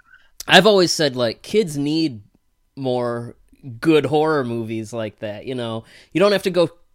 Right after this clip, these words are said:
completely soft on 'em, but, like, give 'em enough to, like,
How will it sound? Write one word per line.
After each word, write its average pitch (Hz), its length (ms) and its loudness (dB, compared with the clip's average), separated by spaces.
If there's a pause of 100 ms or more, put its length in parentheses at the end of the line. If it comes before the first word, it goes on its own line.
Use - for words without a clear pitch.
(420)
completely 190 760 2
soft 131 520 -2
on 117 200 -2
'em, 120 140 -6
but, 120 180 -4
like, 117 300 -2 (680)
give 214 240 10
'em 190 200 4
enough 147 460 -2
to, 131 140 -4
like, 101 760 -8